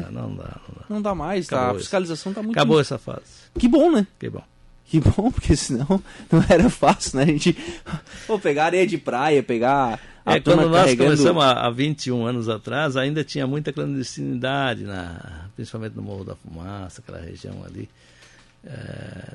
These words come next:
Speaker 1: os caras trabalhavam sem documento, então ia
Speaker 2: Sim.
Speaker 1: lá, tirava areia, daí não tinha compromisso também com a qualidade, com nada, né?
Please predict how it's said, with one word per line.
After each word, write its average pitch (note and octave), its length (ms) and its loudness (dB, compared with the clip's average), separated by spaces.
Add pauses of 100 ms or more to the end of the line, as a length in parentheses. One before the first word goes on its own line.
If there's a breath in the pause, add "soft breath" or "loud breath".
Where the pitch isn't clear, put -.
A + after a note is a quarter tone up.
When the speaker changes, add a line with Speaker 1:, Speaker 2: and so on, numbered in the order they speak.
(100)
Speaker 1:
os - 140 -16
caras D#3 260 -4
trabalhavam D#3 420 -2
sem F#3 200 -6
documento, F#3 560 -6
então D3+ 260 -6
ia D#3 60 -2
Speaker 2:
Sim. D3+ 120 2
Speaker 1:
lá, F3 200 2
tirava C3+ 360 -4
areia, D#3+ 380 -8
daí B2+ 220 -4
não D3 120 -6
tinha D#3+ 220 -6
compromisso A#2 460 -4
também A2+ 180 -6
com G#2+ 80 -4
a G#2 40 -6
qualidade, A2 440 -8
com A#2 120 -12
nada, C3 260 -8
né? - 160 -14